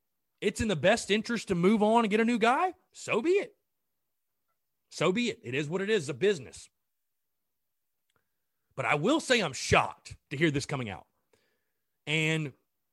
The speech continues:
is the Frank Martin era over? Does he get the boot this week? I mean, again, I'm, it, it feels surreal. Um,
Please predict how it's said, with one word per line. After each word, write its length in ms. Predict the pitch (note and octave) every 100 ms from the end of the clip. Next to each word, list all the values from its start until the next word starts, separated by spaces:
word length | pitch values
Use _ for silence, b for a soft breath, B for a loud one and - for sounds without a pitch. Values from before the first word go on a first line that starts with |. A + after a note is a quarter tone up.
| _ _ _ _ _ _
is 220 | G3 C4
the 80 | B3+
Frank 300 | - A#3 B3+
Martin 240 | A3+ C4+ B3+
era 200 | D4 C#4+
over? 280 | F#4+ - - _
Does 140 | D3 D3+
he 120 | B3+
get 180 | C#4 C4+
the 60 |
boot 260 | A3 F4+ F#4
this 200 | - -
week? 300 | A#2 - - _ _ _ _ _ _ _ _ _ -
I 260 | F2 D3+ F3
mean, 320 | E3+ E3 D3+
again, 260 | D3 F3+ C#3+
I'm, 300 | C#3+ F3+ F#3+ D#3
it, 160 | D#3 D#3
it 160 | D3
feels 340 | - A3 C4+ -
surreal. 880 | - D#3 A2+ G#2+ C3 F3+ A3 B3 - _ _ _ _ _ _ _ _ _ _ _ _ _ -
Um, 500 | C3+ C#3+ C#3 C3+ C3